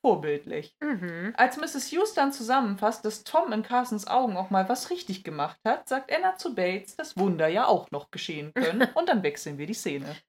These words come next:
Speaker 2: Ja.
Speaker 1: Wir sind in Marys Bedroom, wo sie Matthew fragt, wie das Gespräch denn gelaufen ist. Und dabei erfährt sie, dass es nicht allzu gut lief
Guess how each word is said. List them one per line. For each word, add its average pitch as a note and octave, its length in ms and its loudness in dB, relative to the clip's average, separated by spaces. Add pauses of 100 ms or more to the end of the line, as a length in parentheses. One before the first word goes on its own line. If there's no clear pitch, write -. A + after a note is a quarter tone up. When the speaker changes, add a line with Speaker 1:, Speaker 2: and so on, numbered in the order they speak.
(140)
Speaker 2:
Ja. G3 140 -6 (180)
Speaker 1:
Wir A#3 80 4
sind F4+ 200 -2
in C4+ 100 2
Marys G#3 340 4
Bedroom, B3+ 480 -2 (140)
wo A3 220 0
sie A3 160 0
Matthew A3 400 -2
fragt, F#3 420 0
wie A#3 80 0
das A#3 180 0
Gespräch D4+ 460 -4
denn F3 160 -4
gelaufen D#3+ 460 -2
ist. A3 280 -4
Und B3+ 180 -2
dabei C4 200 2
erfährt D#4 440 0
sie, A3+ 120 -2
dass A#3+ 220 0
es B3+ 140 -12
nicht F4 320 -8
allzu F3 360 -2 (100)
gut - 140 -16 (120)
lief A#3 220 -6